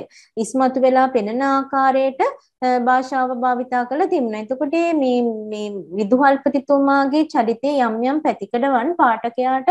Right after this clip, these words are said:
අ, මේ හඳුනා ගන්න. ඒ, ඒ චරිතය නිරූපණය වෙන්න. එයා හිතන පතන, එයා මොන වගේ කෙනෙක්ද? එයාගේ අදහස් මොන වගේද? ආකල්පයන් මොන වගේද කියලා,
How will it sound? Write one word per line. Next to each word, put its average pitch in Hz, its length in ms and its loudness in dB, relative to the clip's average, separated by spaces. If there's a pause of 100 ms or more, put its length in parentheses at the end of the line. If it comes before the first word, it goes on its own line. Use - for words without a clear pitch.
(400)
අ, 220 180 -2
මේ 220 220 -4
හඳුනා 254 520 4
ගන්න. 208 260 0
ඒ, 226 220 0
ඒ 233 140 0
චරිතය 262 440 -2
නිරූපණය 269 560 0
වෙන්න. 214 200 -4
එයා 226 180 -2
හිතන 247 320 -4
පතන, 262 280 -2
එයා 240 180 2
මොන 226 200 -2
වගේ 285 340 0
කෙනෙක්ද? 277 520 -2 (240)
එයාගේ 233 540 4
අදහස් 254 500 0
මොන 285 220 -2
වගේද? 277 400 0
ආකල්පයන් 294 760 0
මොන 285 180 -2
වගේද 277 400 -2
කියලා, 302 340 2